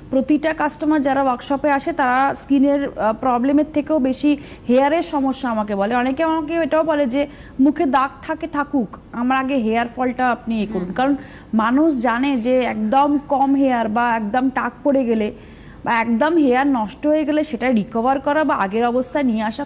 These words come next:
Speaker 1: খুব টাফ।
Speaker 2: একদম তাই।
Speaker 1: মানে স্কিন দেখো, যদিও আমি টেক কেয়ার করি, স্কিনে যদি আমি ঠিক মতন দেখভাল করি, আমি ঠিক মতন খাওয়া দাওয়া করি, আমি তবুও স্কিনটাকে রিভার্স করতে পারবো না। স্কিনের যে দাগ ছোপ সেটাকে আমি হালকা করে মিলিয়ে দিতে পারবো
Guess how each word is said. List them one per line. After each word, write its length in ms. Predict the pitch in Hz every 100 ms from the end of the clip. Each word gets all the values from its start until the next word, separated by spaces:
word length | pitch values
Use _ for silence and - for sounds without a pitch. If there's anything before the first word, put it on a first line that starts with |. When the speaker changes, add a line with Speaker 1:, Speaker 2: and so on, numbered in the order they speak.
| -
Speaker 1:
খুব 140 | 240 240
টাফ। 140 | 185 160
Speaker 2:
একদম 340 | 196 - 220 226 196
তাই। 120 | 180 185 - - -
Speaker 1:
মানে 120 | 247
স্কিন 440 | - - 277 320 349
দেখো, 260 | 339 339 370 359
যদিও 420 | 262 254 254 320
আমি 180 | 311 311
টেক 220 | 311 262 -
কেয়ার 200 | 311 311
করি, 220 | 311 349 370
স্কিনে 400 | 370 - 262 277
যদি 240 | 254 277 311
আমি 240 | 294 302 302 285 - - -
ঠিক 160 | 254 233
মতন 280 | 269 302 269
দেখভাল 480 | 226 196 240 302
করি, 240 | 311 339 392 - -
আমি 380 | 214 214 254 269
ঠিক 160 | - 233 262
মতন 220 | 254 285
খাওয়া 240 | 254 208 208
দাওয়া 220 | 240 262
করি, 320 | 294 311 359 - - -
আমি 140 | - 294
তবুও 600 | 302 277 381 392 330 254
স্কিনটাকে 520 | - 294 285 311 349
রিভার্স 400 | 302 233 254 285
করতে 240 | 302 254 254
পারবো 220 | 233 226
না। 120 | 247
স্কিনের 460 | 240 247 240 285 269
যে 100 | 285
দাগ 240 | 240 214 -
ছোপ 120 | 339 311
সেটাকে 240 | 240 240
আমি 140 | 277 311
হালকা 300 | 240 214 240
করে 220 | 294 294
মিলিয়ে 280 | 277 294 330
দিতে 220 | 285 226
পারবো 320 | 180 180